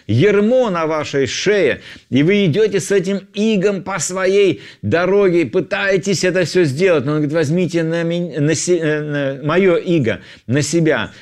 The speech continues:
мое благо иго». То есть я несу всю эту проблему в вашей жизни, я исполняю этот закон, а вам нужно просто верой в эту жертву искупительную,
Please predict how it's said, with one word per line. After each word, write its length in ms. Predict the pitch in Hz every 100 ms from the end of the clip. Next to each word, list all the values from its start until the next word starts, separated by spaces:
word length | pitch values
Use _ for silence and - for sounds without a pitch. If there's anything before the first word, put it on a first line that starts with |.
| -
мое 420 | 117 156 170 180
благо 580 | 123 147 170 180 180 165
иго». 360 | 190 170 127
То 120 | 123 147
есть 180 | -
я 400 | 147 165 226 233
несу 580 | 220 202 156 - 240 202
всю 480 | 127 - 190 233 202
эту 340 | 147 185 175
проблему 580 | 160 175 165 175 208 180
в 40 | 139
вашей 360 | 185 - -
жизни, 520 | 117 175 220 160 113 - - -
я 420 | 104 196 214 -
исполняю 680 | 190 - - 180 190 190 165
этот 260 | 180 165 135
закон, 360 | 151 156 190 147
а 100 | 147
вам 120 | 170
нужно 280 | 165 143 139
просто 460 | - 165 - 139
верой 640 | 123 107 190 196 170 117 - - -
в 100 | 113
эту 200 | 156 151
жертву 460 | 104 165 190 180 165
искупительную, 760 | - 175 156 170 147 147 127